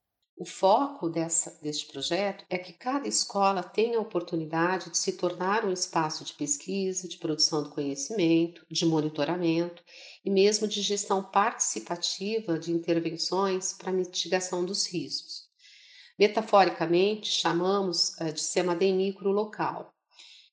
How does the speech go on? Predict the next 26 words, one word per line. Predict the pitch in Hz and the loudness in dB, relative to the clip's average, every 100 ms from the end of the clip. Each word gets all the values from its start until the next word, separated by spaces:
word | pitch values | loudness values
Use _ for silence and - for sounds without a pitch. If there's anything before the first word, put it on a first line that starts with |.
| - | -2
É, | 170 - | 0 0
incentiva, | 202 208 202 196 - 269 277 208 | 0 -2 -4 0 2 2 2 0
portanto, | 160 - 202 190 185 | -4 -2 0 0 0
a | 170 | -2
utilização | 165 170 165 165 175 170 | 0 -2 0 0 0 -2
criativa | 170 214 214 - 208 175 | -2 -4 -2 -2 -2 -2
de | 170 170 | -2 0
novas | 160 160 165 | 0 0 -4
tecnologias | - 156 165 160 160 156 156 156 | -4 -4 -2 -4 -2 -2 -2 -2
da | 151 | -6
informação | 151 156 151 156 - 160 160 | -4 -6 -4 -4 -4 -2 -2
e | 156 | -4
comunicação | 165 156 151 - 151 - 160 165 180 | -4 -4 -4 -6 -4 -2 0 0 0
para | 175 | -4
as | 170 | -8
comunidades | - 165 156 151 151 147 - | -4 -4 -4 -2 -2 -2 -4
escolares | - - 151 160 180 160 - | -10 -6 -2 0 0 -2 -4
atuarem | 175 170 165 160 180 - 156 156 - - - | -8 -8 0 4 4 2 -2 -8 -10 -18 -6
em | 190 | -6
três | - 202 240 254 - | 2 4 4 2 -4
eixos. | - - - - - - _ - | -6 -8 -10 -8 -10 -12 _ -8
O | |
primeiro | 165 175 170 156 151 | -2 2 4 4 0
deles, | 151 143 135 - - | -2 -2 -4 -6 -2
ciência | 156 151 165 | -2 -2 -4
cidadã, | - 156 147 143 143 160 | -4 -2 -4 -4 -2 -2